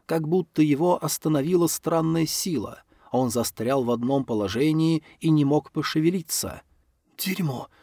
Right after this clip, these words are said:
Что-то не так с этим светом!" Хан Сень был поражён. Он поспешно использовал свою силу, пытаясь избавиться от света,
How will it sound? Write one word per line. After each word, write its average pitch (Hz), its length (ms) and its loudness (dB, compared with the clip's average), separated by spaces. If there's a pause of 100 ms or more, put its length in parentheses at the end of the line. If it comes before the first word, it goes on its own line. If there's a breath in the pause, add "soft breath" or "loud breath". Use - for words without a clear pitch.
(160 soft breath)
Что-то - 360 -2
не 180 120 4
так 165 260 0
с - 100 -2
этим 175 220 2
светом!" 156 600 0 (300)
Хан 123 260 -4
Сень 135 460 0
был 120 240 0
поражён. 107 640 -6 (320 soft breath)
Он 190 200 2
поспешно 170 680 -4
использовал 170 760 0
свою 165 340 0
силу, 123 540 -4 (240 loud breath)
пытаясь 190 540 0
избавиться 165 680 -4
от - 180 -6
света, - 580 -4